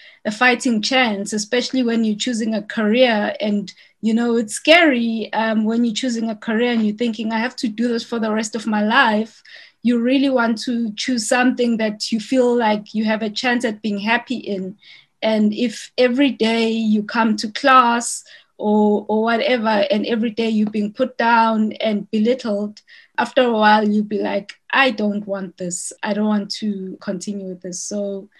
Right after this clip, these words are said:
there's a lot that needs, that needs to change from the parenting side, but also from, like, professors and teachers as well.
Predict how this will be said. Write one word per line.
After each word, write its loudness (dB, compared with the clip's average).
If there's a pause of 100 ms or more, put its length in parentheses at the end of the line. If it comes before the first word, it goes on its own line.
(400)
there's 2
a 2
lot 2 (200)
that -4
needs, -4
that -4
needs 0
to -8
change 0 (320)
from 0
the -2
parenting 2
side, 2
but -2
also 0
from, 2
like, -6
professors -2
and -6
teachers -10
as -12
well. -12